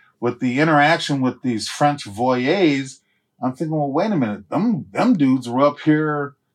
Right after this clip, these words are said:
you know, up here around Minnesota, Wisconsin, Michigan, you know, hunting beaver and all that and interacting with the Ojibwe or whatever.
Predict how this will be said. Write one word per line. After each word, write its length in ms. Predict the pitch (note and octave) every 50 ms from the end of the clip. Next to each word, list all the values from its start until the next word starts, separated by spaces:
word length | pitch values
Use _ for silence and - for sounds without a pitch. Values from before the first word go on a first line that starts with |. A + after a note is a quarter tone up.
| _ -
you 120 | - C#3+
know, 140 | F3 F3 C#3
up 220 | C3 C3+ C3+ C3+
here 180 | - D3+ D3 C#3
around 320 | C3+ C#3+ D3 D3 C#3 B2
Minnesota, 540 | B2+ C#3 D3 C#3+ C#3+ - - D3 D3 D3 C#3+
Wisconsin, 720 | C3+ B2 A#2+ - - - D3 D3+ D#3 D3+ D3+ - C#3+ C3+ B2+
Michigan, 600 | B2+ D3 D#3 - - D#3 C#3 D3+ D3 D3 C#3+ C#3+
you 100 | D3 D3+
know, 200 | D3+ C#3 C3 B2+
hunting 340 | - - C#3+ D#3 D3+ D3+ B2+ G2+
beaver 380 | - C#3 D#3 D#3 D3+ D3+ D3+
and 120 | D3 C#3+ D3
all 200 | D3 D3+ D3 C#3+
that 200 | D3 D3 D3 C3+
and 100 | A2+ A#2+
interacting 560 | C3 C3+ C#3 C#3+ C#3+ C#3 D3 C#3+ - D3 C3+
with 160 | C3 C3 -
the 80 | - B2+
Ojibwe 520 | B2 A2+ G2+ G2 C#3+ E3+ F3 E3+ E3 C#3+
or 40 | B2
whatever. 540 | A2+ A2+ A#2+ A#2 B2 B2+ A#2 B2+ B2 - -